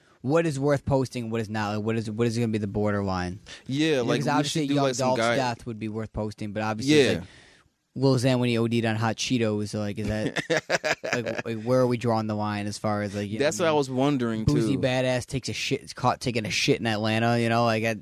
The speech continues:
Speaker 2: Yeah, right. That's what I'm saying. Like, like, where do we draw the line
Speaker 1: Some
Speaker 2: at?
Speaker 1: of the shit Ack be posting, dude. I, I don't even think Ack's human. He, he, he, he
Speaker 2: No.
Speaker 1: is able to post so fucking much, dude, in a day.
Speaker 2: I feel like he
Speaker 1: I'll
Speaker 2: just
Speaker 1: scroll all the way
Speaker 2: yeah.
Speaker 1: down to his page, and it'll be, like, two days ago. I'll be like, "What the fuck?"
Speaker 2: <laughs>
Speaker 1: Fucking crazy.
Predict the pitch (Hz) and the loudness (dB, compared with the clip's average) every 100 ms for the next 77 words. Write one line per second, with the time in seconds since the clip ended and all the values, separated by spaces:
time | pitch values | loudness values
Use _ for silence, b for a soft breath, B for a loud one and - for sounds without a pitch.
0 | - _ b b - 147 131 123 131 104 | -12 _ b b 0 4 4 4 4 4
1 | 107 127 127 120 113 123 113 104 98 87 | 2 2 2 0 0 0 0 0 -2 0
2 | 107 104 117 107 113 104 101 104 95 175 | 0 2 0 2 2 2 0 0 2 2
3 | 175 - 170 151 151 - 127 131 117 - | 2 2 2 4 2 0 -2 0 -2 -2
4 | 117 113 120 117 135 139 131 117 110 113 | -4 0 0 2 2 4 2 -2 -2 -2
5 | 113 - 113 104 - - 110 107 110 98 | -2 -2 -2 -4 -8 -6 -4 -2 -4 -4
6 | 110 110 110 - 110 104 - 113 120 110 | -4 -2 -2 -4 -6 -8 -4 2 4 6
7 | 104 117 117 - 117 104 123 110 - 113 | 4 2 4 4 4 0 0 0 0 -2
8 | 110 110 110 - 117 113 104 104 107 117 | -2 -4 -4 -4 -4 -4 -6 -2 0 0
9 | 127 123 120 113 135 120 151 147 143 135 | 0 0 0 -2 -2 -2 0 0 0 0
10 | 120 - - 120 - 120 127 127 117 110 | 0 0 -4 -6 -2 0 0 -2 -2 -4
11 | - 127 113 110 107 107 101 104 110 101 | -4 -6 -4 -4 -6 -8 -8 -6 -8 -10
12 | - - - - - - - 147 - 143 | -16 -20 -20 -14 -4 0 2 2 2 0
13 | - - - 120 107 120 - - 107 107 | 0 -2 0 0 0 -2 -4 -4 -4 -4
14 | 104 95 | -8 -12